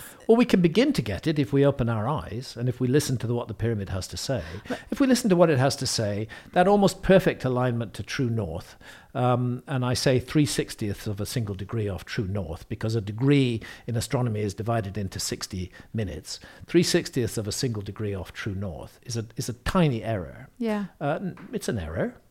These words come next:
Speaker 1: but it's a very tiny error.
Speaker 2: Can you give us, like, an, an example of what, what does it represent? Like,
Speaker 1: Well,
Speaker 2: in our,
Speaker 1: it, it,
Speaker 2: with
Speaker 1: it,
Speaker 2: our
Speaker 1: it's
Speaker 2: technology today, would, would we be able to be more precise than
Speaker 1: Could
Speaker 2: that?
Speaker 1: we do that? Yes.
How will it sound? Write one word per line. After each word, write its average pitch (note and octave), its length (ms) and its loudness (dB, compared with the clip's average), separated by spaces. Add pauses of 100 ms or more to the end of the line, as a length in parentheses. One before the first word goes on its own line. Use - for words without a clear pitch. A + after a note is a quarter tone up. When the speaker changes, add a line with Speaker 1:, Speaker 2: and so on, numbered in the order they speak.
Speaker 1:
but C3+ 120 0
it's C3 140 -2
a A#2 40 0
very A#2 360 2
tiny G#2+ 460 -4
error. F2 300 -14
Speaker 2:
Can A#3+ 120 0
you A#3+ 60 4
give A3 180 2
us, A3 180 -2
like, F#3+ 160 -4
an, F#3 300 -8 (100)
an G#3 120 -8
example G3+ 420 -8
of F#3+ 100 -10
what, G3 440 -6
what G#3+ 220 -8
does G3+ 140 -6
it G3+ 140 -10
represent? G3+ 680 -6 (200)
Like, A3 140 -4
Speaker 1:
Well, F#2+ 200 -2 (220)
Speaker 2:
in A3 220 0
our, F3+ 360 0 (440)
Speaker 1:
it, - 380 -8
it, C3 120 -2
Speaker 2:
with A#3 140 4
Speaker 1:
it, - 20 4
Speaker 2:
our - 60 6
Speaker 1:
it's A3 100 2
Speaker 2:
technology A3+ 600 8
today, F3+ 520 -2
would, G3 340 -4
would G3 140 -4
we G3+ 120 -2
be F#3 180 0
able F#3 200 -4
to G3+ 120 -12
be G#3 80 -4
more F#3+ 160 -4
precise G3 440 -6
than A3+ 120 -4
Speaker 1:
Could - 80 6
Speaker 2:
that? C#3 80 4
Speaker 1:
we D#3 60 6
do F3 200 6
that? G3 260 2
Yes. B2+ 560 -4